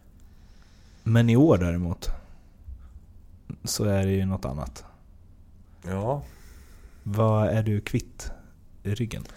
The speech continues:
Speaker 2: Ja, verkligen. Det har, eh, har varit kanon hela, hela sommaren.
Speaker 1: Mm.
Speaker 2: Och hela säsongen också. Så att, eh, nu känns det som att jag är i bra, bra fas fysiskt och, och, eh, som sagt, vi har hittat, eh, hittat en kedja där vi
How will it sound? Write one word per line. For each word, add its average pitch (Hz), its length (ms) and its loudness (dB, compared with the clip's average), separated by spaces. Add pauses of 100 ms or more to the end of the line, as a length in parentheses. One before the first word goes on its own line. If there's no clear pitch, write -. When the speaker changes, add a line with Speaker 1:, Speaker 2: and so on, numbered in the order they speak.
(300)
Speaker 2:
Ja, 127 240 4
verkligen. 117 400 2 (160)
Det 104 100 -2
har, 107 300 2 (100)
eh, 82 840 -4
har 92 120 -4
varit 92 220 -6
kanon 90 340 -2 (100)
hela, 82 520 -6 (220)
hela 90 200 -6
sommaren. 87 340 -8 (340)
Speaker 1:
Mm. 110 160 -4 (540)
Speaker 2:
Och 87 60 -8
hela 85 220 -2
säsongen 85 420 -10
också. 82 260 -12
Så 82 100 -10
att, - 220 -14
eh, 82 340 -8 (300)
nu 101 220 -8
känns 101 240 -8
det 95 80 -10
som 98 140 -8
att 90 120 -10
jag 95 140 -4
är 92 60 -6
i 92 60 -6
bra, 95 400 -6 (880)
bra 104 500 2
fas 98 520 -2
fysiskt 90 640 -6
och, 85 380 -4
och, 82 200 -4
eh, 80 120 -6 (180)
som 90 180 -10
sagt, - 420 -10 (180)
vi 90 80 -8
har 87 60 -4
hittat, 87 520 -8
eh, 90 540 -6
hittat 104 280 -6
en 101 100 -6
kedja 98 420 -4
där 95 140 -6
vi 95 480 -4